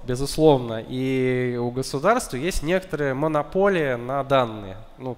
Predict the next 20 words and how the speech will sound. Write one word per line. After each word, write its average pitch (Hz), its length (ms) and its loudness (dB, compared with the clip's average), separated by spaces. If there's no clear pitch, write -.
целый 139 300 -2
ряд 127 240 0
данных 202 400 0
они 135 260 -6
очень 123 460 -6
жестко 131 300 -4
контролируют, 151 760 -4
и 139 100 -8
их, 151 80 -12
по - 180 -18
большому 139 300 -8
счету, 151 300 -10
ни 123 60 -8
у 120 60 -8
кого 131 260 -2
нет. 110 200 -6
Вот, 123 280 2
но, 202 460 4
м, 131 580 -8
ну, 185 220 -4